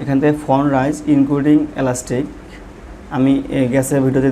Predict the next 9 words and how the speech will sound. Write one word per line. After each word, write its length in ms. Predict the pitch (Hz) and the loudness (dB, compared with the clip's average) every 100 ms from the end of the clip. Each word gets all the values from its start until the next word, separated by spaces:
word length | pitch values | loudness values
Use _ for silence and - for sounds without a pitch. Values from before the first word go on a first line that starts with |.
| 127 | 2
দেখিয়েছিলাম 460 | 135 135 123 123 143 127 | 0 -2 -2 -2 0 0
যে 80 | 123 117 - - - | -2 -4 -10 -18 -6
কোন 160 | 143 143 139 139 | -2 2 2 2
পদি-, 280 | 139 135 135 | 0 0 -2
কো-, 140 | 147 147 | -6 -6
কোথায় 240 | 139 135 143 | -4 -2 0
থেকে 140 | 143 143 131 | 0 0 2
মেজারমেন্টটা 360 | 127 131 131 120 | 2 2 0 -2
ধরতে 220 | 117 | -2